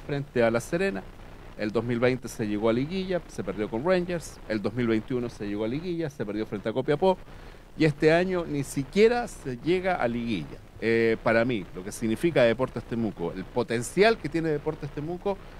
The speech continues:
este es el quinto año consecutivo de fracaso de,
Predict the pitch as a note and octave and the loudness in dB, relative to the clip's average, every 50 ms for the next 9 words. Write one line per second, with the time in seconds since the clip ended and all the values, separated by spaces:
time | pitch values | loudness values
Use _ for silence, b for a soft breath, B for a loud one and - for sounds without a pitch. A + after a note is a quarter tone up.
0 | B - - C3+ C#3+ C#3+ - C#3+ C#3+ D3 C#3+ - - - C3 B2 A#2+ - - A3 | B -8 -4 -4 -2 0 0 2 2 2 2 0 -4 0 0 0 0 -2 -2 -2
1 | B3 B3+ B3 - - G#3 - D#3 E3 D#3+ D#3+ D#3+ - - - A3+ B3 C4+ B3 - | -2 -2 -2 -2 -2 0 0 0 0 0 -2 -6 -8 -4 2 2 2 2 2 -4
2 | - F3 E3+ E3 - E3 A#2+ G2+ F2 E2 D#2 - - - C#3+ C#3+ D3+ C#3+ - B2 | -6 -4 -4 -2 0 2 2 2 0 -2 -4 -6 -6 0 0 0 0 0 0 -2
3 | A#2 A2 - D3+ D#3+ D3 - E3 D#3+ D#3 - - - - - - - - A2+ A#2+ | -2 0 2 2 0 2 0 -2 -2 -2 -4 -10 -16 -16 -16 -16 -16 -12 -4 0
4 | C3 C3+ C#3+ C#3+ - | 2 4 4 4 2